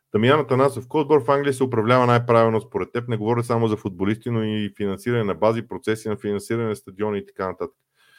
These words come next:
Много са клубовете, които се изпъл-, които се управляват правилно. Като започнем от Брайтън, минем през, а, двата отбора от Северен Лондон в момента. А,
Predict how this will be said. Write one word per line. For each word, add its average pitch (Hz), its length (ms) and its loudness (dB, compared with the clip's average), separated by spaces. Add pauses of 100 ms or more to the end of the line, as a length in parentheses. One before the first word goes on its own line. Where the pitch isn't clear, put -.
(340)
Много 196 220 2
са - 160 -6
клубовете, 92 360 0
които 95 180 -10
се - 80 -10
изпъл-, 92 380 -4
които 104 200 -6
се - 60 -8
управляват 90 540 -2
правилно. 85 440 -2
Като - 160 -18
започнем 120 480 -2
от 87 140 -8
Брайтън, 131 440 2
минем 117 280 0
през, 104 380 -4
а, 98 220 0
двата 104 280 -2
отбора 98 260 0
от 92 120 -8
Северен 123 380 -2
Лондон 127 280 -6
в 123 80 -12
момента. 120 520 -4 (500)
А, 104 380 -2